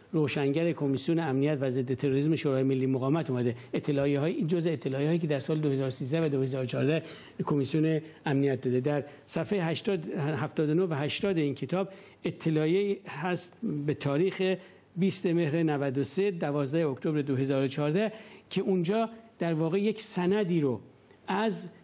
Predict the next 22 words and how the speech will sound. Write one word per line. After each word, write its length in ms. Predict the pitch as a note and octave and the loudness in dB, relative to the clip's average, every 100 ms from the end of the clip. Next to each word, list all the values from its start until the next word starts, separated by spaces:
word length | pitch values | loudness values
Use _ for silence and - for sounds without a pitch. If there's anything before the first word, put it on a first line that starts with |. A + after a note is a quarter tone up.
| - | -2
دبیرخانهٔ 640 | E3 F3 C#3 F3 E3 G3 | 0 2 0 0 2 2
شورای 400 | F#3+ F3 D#3+ E3 | 0 0 2 2
وزیران، 800 | D#3+ D3+ D3+ D#3+ F#3+ G3 G3+ G3+ G3+ - - _ | 2 0 0 2 2 2 2 0 -4 -18 -20 _
اه، 640 | D#3 D3+ D3 C#3+ C#3 C3+ C#3 A2 - - - - - | -2 2 2 2 0 0 -4 -8 -16 -20 -20 -20 -6
عراق 480 | D#3+ D#3+ E3+ - - - _ - - - | -2 0 0 -2 -10 -20 _ -20 -20 -6
منتشر 1000 | D3 C#3+ D3 D3 C#3+ D3 D#3 D3+ D3 G#3 | 0 2 2 2 2 2 2 0 0 -2
کردیم 380 | F#3+ F3 D3+ D#3+ | 0 0 0 2
ما. 280 | E3 F3+ F3+ - - - | 2 0 -2 -12 -20 -8
اه، 500 | D#3+ C#3+ C#3 C3+ C3+ C#3+ C#3 A#2+ C#3 C3+ - - F#3+ E3 D#3+ B2 - - | -2 2 2 2 0 -2 -6 -6 -10 -16 -20 -10 -6 -4 -4 -8 -12 -4
این 200 | D#4+ F#3 | 0 0
اطلاعیه 640 | D#3+ E3 D#3 D3+ D#3 A3 A3 - - - - - | 0 0 2 2 4 2 0 -8 -20 -20 -20 -4
در 160 | F3 D#3+ | -2 2
واقع 420 | D#3 D#3+ G3 G#3 - - - | 2 2 0 0 -6 -18 0
موضوعش 560 | E3+ E3+ E3 A3 F#3+ A3+ | 2 2 2 2 2 2
اینه: 260 | E3 A#2+ - - - - - - - - - - - - E3 | 2 0 -6 -20 -20 -20 -20 -20 -20 -20 -20 -20 -20 -6 -2
با 140 | F3 | 0
استناد 400 | D#3 - G3 F#3+ | 0 0 0 0
به 100 | D#3 | -2
فرامین 480 | - D#3 D#3 F#3 D#3+ | 0 0 2 2 2
جناب 260 | D3 E3+ | 0 0
نخست 400 | D#3 C#3+ C#3 B2+ | 0 0 -4 -2
وزیر 300 | C#3+ D#3+ A3+ | 0 2 2